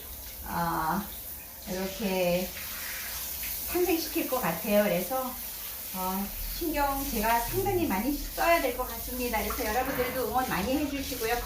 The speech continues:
건강하게 잘 성장하라고, 또 태교도 잘하라고 여러분들 많이 응원해주세요. 네, 지금까지 다롱이 엄마,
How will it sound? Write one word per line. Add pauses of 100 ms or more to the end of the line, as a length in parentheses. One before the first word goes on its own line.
건강하게 (580)
잘
성장하라고, (680)
또 (840)
태교도
잘하라고 (200)
여러분들 (300)
많이
응원해주세요. (420)
네,
지금까지
다롱이
엄마,